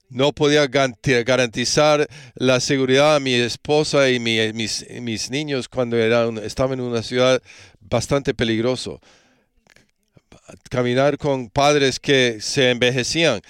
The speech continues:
Cada fase nos, de la vida nos presenta fa-, eh, oportunidad para ser ansioso. La pregunta es, ¿qué hacemos con eso? Si no piensa que estás de-, tomando ansiedad,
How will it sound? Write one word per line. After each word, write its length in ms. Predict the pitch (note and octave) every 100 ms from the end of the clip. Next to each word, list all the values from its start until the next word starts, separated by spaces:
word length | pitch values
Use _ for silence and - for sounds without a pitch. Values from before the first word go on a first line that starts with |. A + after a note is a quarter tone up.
| - -
Cada 300 | - D3 E3+
fase 500 | C#3 E3+ F3+ F3 F#3+ F#3 - _
nos, 280 | B2+ C3+ - _
de 240 | - B2+ C3+
la 120 | C3+
vida 220 | E3+ F3+
nos 180 | D3 C3+
presenta 600 | C#3 C3 D#3 D3+ C#3 B2 - - _ _ _ _
fa-, 220 | - C#3+ C#3 A#2
eh, 120 | C3+
oportunidad 500 | C3 - B2+ D3+ F3
para 200 | E3+ C3+
ser 280 | B2 D#3 C#3 -
ansioso. 600 | C3 B2+ F3+ F#3+ D2+ - _ _ _ _ _ _ _
La 140 | - A#2
pregunta 340 | C3 E3 D#3
es, 300 | D3 C#3+ - _ -
¿qué 120 | F3
hacemos 380 | F3 G3 G3 B2+
con 140 | G#2+
eso? 260 | F2+ - _ _ _ _ _ _ _ _
Si 380 | - - - D3+
no 240 | E3 F#3 _
piensa 340 | - F#3 E3+ D#3
que 60 |
estás 440 | C#3+ - E3 D3+ C3+
de-, 320 | B2+ C3+ C#3
tomando 520 | A2+ C#3 C#3 D#3 D3+ A#2+ C#3 C#3
ansiedad, 420 | C3+ D3 D3+ E3